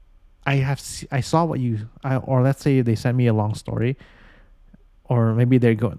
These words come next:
they're going through something because this happens a few times a year. I'm not saying that I'm highly sought after, but, you know, what, once in a while when you, someone would reach out to you because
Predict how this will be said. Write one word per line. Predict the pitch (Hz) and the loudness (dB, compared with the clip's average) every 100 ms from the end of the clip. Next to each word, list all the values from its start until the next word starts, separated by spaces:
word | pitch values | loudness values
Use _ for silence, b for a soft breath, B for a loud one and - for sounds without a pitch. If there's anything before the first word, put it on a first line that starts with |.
| - | -2
they're | - | 2
going | 113 120 | 4 4
through | 113 | 2
something | 107 101 120 | 0 -2 -4
because | 110 113 107 | -6 -4 -2
this | 104 | -2
happens | 107 107 104 101 | -4 -4 -6 -4
a | 110 | -6
few | - | -8
times | - 104 104 120 - - - - b b | -8 -8 -8 -10 -16 -20 -20 -20 b b
a | 135 | 0
year. | 117 104 95 120 - _ - | 4 2 0 -4 -10 _ -10
I'm | 113 | -2
not | 123 117 | -2 0
saying | 131 120 127 120 | 2 4 4 2
that | 107 101 - - B B B B | 0 -2 -8 -20 B B B B
I'm | 127 117 107 104 113 - - | -4 -2 -2 -6 -8 -14 -20
highly | - - 135 131 | -12 -2 0 2
sought | 123 117 110 | 0 0 0
after, | 113 131 117 104 | 0 -2 -2 -2
but, | 110 101 - | -2 -6 -4
you | |
know, | 226 208 196 | 0 0 0
what, | 156 127 - - | 0 -2 -4 0
once | 151 165 | 0 2
in | |
a | 156 | 0
while | 107 104 107 107 | 2 2 2 0
when | 113 113 110 117 b b b b | -2 -6 -8 -12 b b b b
you, | 120 117 | -6 -4
someone | 107 127 127 | -2 0 0
would | 113 | 2
reach | 110 110 | 2 2
out | 113 107 | 0 -2
to | - | 0
you | 113 110 110 107 | 4 6 4 2
because | 110 - 104 104 101 - - - - | -4 -4 -4 -4 -6 -10 -20 -20 -20